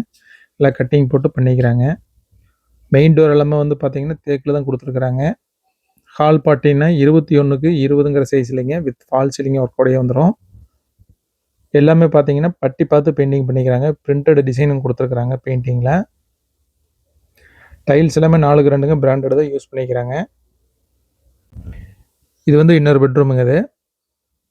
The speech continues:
பத்துக்கு பதினொன்னுங்கிற சைஸ்லைங்க. Full and full வந்துங்க கம்ப்ளீட் ஆயிடுச்சுங்க ஒர்க்கு. With attach வந்துடுங்க. நாலுக்கு ஏழுங்கிற சைஸில் இருக்குதுங்க. வெஸ்டர்ன் டைப்பில் வந்துரும்.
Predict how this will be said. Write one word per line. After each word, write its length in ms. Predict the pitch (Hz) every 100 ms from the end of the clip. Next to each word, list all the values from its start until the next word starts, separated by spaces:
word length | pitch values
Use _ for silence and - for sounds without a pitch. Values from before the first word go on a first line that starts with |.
| _ _ _ _ _ _ _ _ _ _ _ _ _ _ _ _ _ _ _ _ _ _ -
பத்துக்கு 380 | 139 - 151 202 202 143
பதினொன்னுங்கிற 440 | 143 147 143 135 143
சைஸ்லைங்க. 460 | 131 143 131 147 214 - _ _ _ _ _ _ _ _ -
Full 160 | 151 151
and 80 | 139
full 120 | 160 156
வந்துங்க 220 | 143 151 -
கம்ப்ளீட் 340 | 135 139 131
ஆயிடுச்சுங்க 300 | 139 127 135 120
ஒர்க்கு. 320 | 123 _ 135 165 - _ _ _ _ _ _ _ _ _ _ _ _ _ _ _
With 160 | 135 131
attach 300 | 131 165 160 151
வந்துடுங்க. 340 | 139 127 131 165 226 _ _ - 143
நாலுக்கு 500 | 143 156 156 139 180 202 - - 147
ஏழுங்கிற 300 | 147 147 143 147
சைஸில் 260 | 139 143
இருக்குதுங்க. 360 | 131 135 127 160 226 160
வெஸ்டர்ன் 280 | 131 - 143
டைப்பில் 280 | 139 139 127
வந்துரும். 300 | 123 127 170